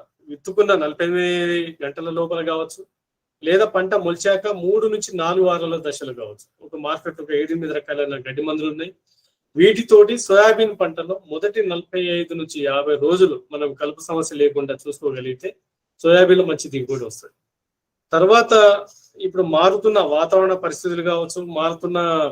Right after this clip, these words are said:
పంటల సరళి లేదా సాగు చేసుకునే క్రమంలో కూడా ఒక దశాబ్ద కాలం కింద వచ్చే చీడపీడల కన్నా కూడా ఇప్పుడు రోగాలు, తెగుళ్ళు అనే అంటే చీడపీడలు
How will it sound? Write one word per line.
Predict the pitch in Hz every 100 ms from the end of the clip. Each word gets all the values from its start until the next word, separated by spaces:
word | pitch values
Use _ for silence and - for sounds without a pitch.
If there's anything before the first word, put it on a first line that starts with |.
| 135
పంటల | 147 170 170 170
సరళి | 160 160 165 180 185 185
లేదా | 156 160 175
సాగు | 160 165 170
చేసుకునే | 165 160 165
క్రమంలో | 156 147 151 151 139
కూడా | 131 143 - _ _ _ _ _ _ _
ఒక | 180 190 180
దశాబ్ద | 160 208 208 214 208
కాలం | 202 180 180 196
కింద | 190 185 185
వచ్చే | 170 - - 160 185
చీడపీడల | 170 185 185 190 180 170
కన్నా | 160 156 165
కూడా | 180 196
ఇప్పుడు | 190 190 185 175 190 -
రోగాలు, | 151 175 185 185 185
తెగుళ్ళు | 185 156 165 180
అనే | 170 165 160
అంటే | 156 -
చీడపీడలు | 147 - 175 185 180 175 160